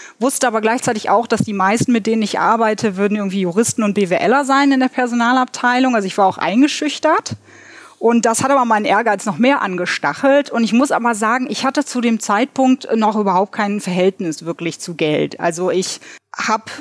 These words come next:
genug Geld im Studium gehabt, um mich zu finanzieren, aber ich hab Philosophie studiert und Philosophen, ähm, schmunzeln immer darüber, dass sie irgendwann Taxi fahren. Ja, und mein Ziel war ja eigentlich nicht in die Altersarmut zu rutschen.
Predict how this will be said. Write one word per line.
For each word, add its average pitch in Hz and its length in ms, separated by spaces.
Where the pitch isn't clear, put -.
genug 226 360
Geld 233 280
im 233 100
Studium 254 420
gehabt, 233 280
um 220 100
mich 214 120
zu 214 140
finanzieren, 214 760
aber 226 120
ich 214 120
hab 226 100
Philosophie 220 540
studiert 208 460
und 208 80
Philosophen, 220 720
ähm, 208 320
schmunzeln 226 460
immer 233 140
darüber, 220 420
dass 202 180
sie 196 160
irgendwann 196 380
Taxi 208 320
fahren. 180 440
Ja, 190 300
und 208 320
mein 208 320
Ziel 233 260
war 214 100
ja 202 140
eigentlich 226 380
nicht 220 200
in 214 120
die 196 100
Altersarmut 175 800
zu 180 100
rutschen. 185 460